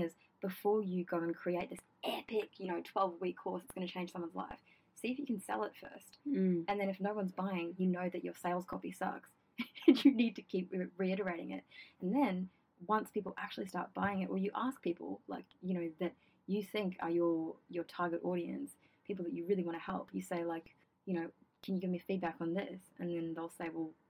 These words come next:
Speaker 1: you know, that's kinda boring, you're rambling here. I'm, I'd probably just scroll past that."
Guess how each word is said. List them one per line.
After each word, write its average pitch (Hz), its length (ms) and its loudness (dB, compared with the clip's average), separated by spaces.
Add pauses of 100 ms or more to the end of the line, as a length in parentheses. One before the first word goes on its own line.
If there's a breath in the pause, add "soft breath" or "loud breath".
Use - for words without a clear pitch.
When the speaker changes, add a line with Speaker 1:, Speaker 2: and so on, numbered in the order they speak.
(140)
Speaker 1:
you 185 120 -8
know, 165 60 -6
that's 165 160 -8
kinda 160 200 -6
boring, 165 500 0
you're 156 120 -4
rambling 160 380 -2
here. 175 300 -8 (400 loud breath)
I'm, 165 220 0
I'd - 100 -6
probably 175 240 0
just - 140 -8
scroll 156 220 0
past - 340 -6
that." - 240 -8